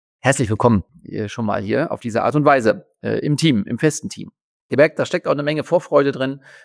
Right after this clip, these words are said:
eine Vorfreude auf das, was kommt. Das erste Halbjahr, habe ich gesagt, ist rum. Ein paar Sachen liefen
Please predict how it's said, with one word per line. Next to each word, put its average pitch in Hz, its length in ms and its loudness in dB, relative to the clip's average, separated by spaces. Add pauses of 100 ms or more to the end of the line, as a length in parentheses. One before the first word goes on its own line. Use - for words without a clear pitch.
eine - 60 -18
Vorfreude 127 420 2
auf 120 80 0
das, - 220 -2
was - 180 -4
kommt. 160 300 0
Das - 200 -12
erste 131 300 -4
Halbjahr, 123 200 0
habe 117 100 -2
ich 113 60 -10
gesagt, 127 240 0
ist - 120 -8
rum. 151 280 0 (220)
Ein - 180 -16
paar 127 140 -2
Sachen 123 240 0
liefen 123 340 -4